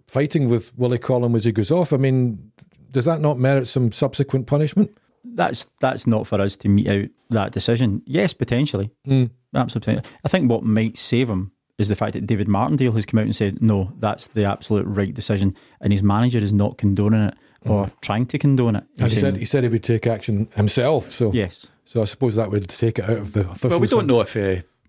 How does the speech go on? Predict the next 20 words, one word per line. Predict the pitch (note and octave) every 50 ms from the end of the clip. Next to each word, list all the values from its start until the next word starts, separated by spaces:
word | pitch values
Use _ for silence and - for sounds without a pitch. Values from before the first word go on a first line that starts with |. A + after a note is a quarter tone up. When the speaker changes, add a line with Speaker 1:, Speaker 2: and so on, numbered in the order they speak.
| _ - - -
Speaker 3:
he | - -
didn't | A#2 A#2 - -
take | - D#3+ D3 -
action | B2 A2+ - - A2 G2+
after, | G2+ A2+ - - - A#2 - - _ _ -
afterwards. | - A#2 B2 - - D3+ A#2+ - -
He | A#2+
obviously | A#2+ C#3+ D3 C#3 - - G#2 F2+
hasn't | F#2+ F#2 G2 - - _ _ _
sent | - - A2+ G2+ -
him | F2+ G2
off | A#2 C#3 -
again, | - A2 F2+ D2+ - -
'cause | - F#2 - - - -
we | - F#2+
would | E2+ F#2+ F2 F#2
know | G#2+ B2
that, | D3 C3 G2+ - B2+
but | A#2+ - - - _ _ -
Speaker 1:
Mm-hmm. | A2+ G#2 A2